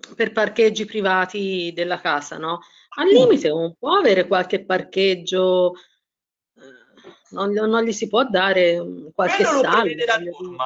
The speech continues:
Speaker 2: La norma prevede che se lui fa una proposta al comune dove dice: "Il parcheggio lo realizzo io", no?
Speaker 1: Ah, vabbè, questa non l'ha fatta però, quindi.
Speaker 2: Possa,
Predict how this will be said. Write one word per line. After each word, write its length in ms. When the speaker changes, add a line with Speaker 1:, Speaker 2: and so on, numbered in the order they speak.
Speaker 2:
La 80
norma 380
prevede 560
che 140
se 280
lui 440
fa 160
una 180
proposta 500
al 160
comune 640
dove 380
dice: 320
"Il 140
parcheggio 560
lo 100
realizzo 560
io", 640
no? 200
Speaker 1:
Ah, 100
vabbè, 340
questa 260
non 160
l'ha 80
fatta 440
però, 300
quindi. 300
Speaker 2:
Possa, 520